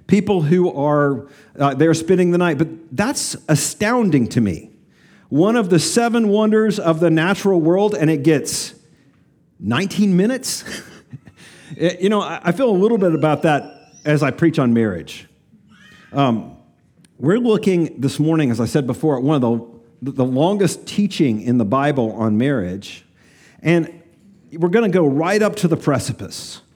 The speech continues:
We're going right up to the edge of glory, and we're gonna peer down in. And yet I feel like for many people, talking about marriage in the church feels like, "Eh, I've seen it," right? Like,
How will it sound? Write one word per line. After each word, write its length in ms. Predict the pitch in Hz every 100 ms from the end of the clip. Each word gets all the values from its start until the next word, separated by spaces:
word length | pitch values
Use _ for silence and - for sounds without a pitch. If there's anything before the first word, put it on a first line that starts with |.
| _ _ _ _
We're 120 | 175
going 300 | 185 214 175
right 320 | 147 175 202
up 220 | 220 220 -
to 100 | 170
the 240 | 190 -
edge 560 | 180 190 190 170 - - -
of 300 | 139 110 92
glory, 720 | 123 135 160 196 214 208 -
and 140 | 135
we're 80 | 139
gonna 200 | 131 117
peer 500 | 90 - - 226 233
down 320 | 170 160 139
in. 500 | 143 165 160 139 123 - - -
And 140 | 147
yet 120 | 175
I 100 | 160
feel 200 | 156 254
like 260 | 262 190 - - _ _
for 140 | - 156
many 360 | 151 190 233
people, 500 | 233 214 220 - 117
talking 400 | 113 - 170 202
about 240 | 190 175 139
marriage 380 | 151 165 170 160
in 80 |
the 80 | 139
church 560 | 139 - 185 202 - - _ - _ _ _ _
feels 480 | - 196 233 220 190
like, 440 | 185 175 175 - - _ _ _ _ -
"Eh, 220 | 214 220 180 - _ _ _ _
I've 160 | - 202
seen 240 | - 247
it," 220 | 151 - - _ _ _ _ _ _ _ _ _
right? 160 | 175 175
Like, 160 | 175